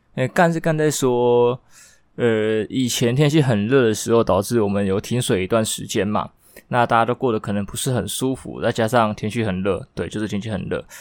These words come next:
然后在那段时间，我家是还没有安装冷气的，所以我每天都过得要死不活，<laughs> 对，在房间真是非常难受。那直到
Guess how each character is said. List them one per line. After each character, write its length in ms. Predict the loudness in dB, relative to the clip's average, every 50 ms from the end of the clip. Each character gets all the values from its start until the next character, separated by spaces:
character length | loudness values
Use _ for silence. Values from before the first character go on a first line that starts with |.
| -20 -14 _
然 100 | 0 2
后 80 | 4 4
在 220 | 6 6 4 6
那 100 | 4 4
段 160 | 2 2 2 0
时 220 | 0 -2 -2 0
间， 180 | 2 2 2 2
我 100 | 0 0
家 220 | 0 2 2 2
是 320 | 0 -2 -4 -2 0 0
还 160 | 0 0 0 0
没 80 | 0
有 120 | 0 0 0
安 140 | 0 0
装 220 | -2 -2 -2 -2 -2
冷 100 | -4 -6 -6
气 280 | -4 -4 -2 -4 -4
的， 200 | -6 -10 -14 -16 _ _ _ -20 -20 -20 -20 _
所 180 | -6 0 2 4
以 80 | 4
我 140 | 4 2 0
每 120 | -2 -4 -8
天 240 | -8 -10 -10 -8
都 280 | -4 -2 0 0 0 0
过 200 | 0 2 2 4
得 200 | 4 4 4 6
要 160 | 6 6 4
死 160 | 4 0 -2
不 120 | -2 -2 -2
活， 220 | 0 2 4 4 4 2 0 -4
<laughs> 200 | -12 -20 -20 -14 -8
对， 160 | -6 -4 -2 -2
在 80 | -2
房 180 | 0 0 0 0
间 100 | -2 -2
真 140 | -2 -4 -4
是 80 | -4
非 100 | -4 -6
常 160 | -4 -4 -4
难 160 | -4 -4 -4 -6
受。 320 | -6 -4 -2 -2 -2 -2 _ _ _ -10 -8 -6 -6 -6 -6 -10 -14 -16 -12 -8
那 220 | -4 -2 -2 -2
直 220 | -2 -4 -6 -4 2
到 440 | 4 6 6 8 6 6 4 2